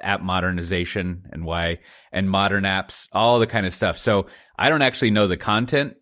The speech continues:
for it, which makes me comfortable giving an ad for it 'cause I'm not gonna give away any, uh, any things.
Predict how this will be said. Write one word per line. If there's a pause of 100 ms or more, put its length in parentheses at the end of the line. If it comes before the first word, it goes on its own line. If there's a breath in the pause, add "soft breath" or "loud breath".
(100)
for
it, (260 soft breath)
which
makes
me
comfortable
giving
an
ad
for
it
'cause
I'm
not
gonna
give
away
any,
uh,
any
things.